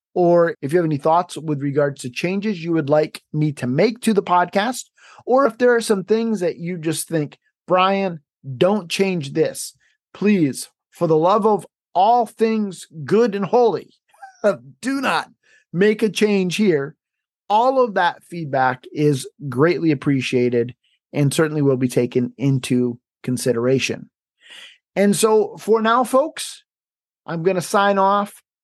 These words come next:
I hope you have a wonderful, wonderful winter. For me, it will be a winter break.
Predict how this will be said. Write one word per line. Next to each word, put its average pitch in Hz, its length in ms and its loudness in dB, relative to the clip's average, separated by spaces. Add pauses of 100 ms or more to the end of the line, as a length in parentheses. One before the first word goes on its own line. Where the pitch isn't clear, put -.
(100)
I 156 100 -4
hope 208 280 -2
you 185 140 -4
have 160 340 0 (140)
a 143 160 -6
wonderful, 165 840 0
wonderful 165 760 -4
winter. 190 680 0
For 143 140 -4
me, 165 140 -2
it 170 100 -2
will 151 160 -2
be 151 320 0
a 139 100 -2
winter 160 440 0
break. 185 460 0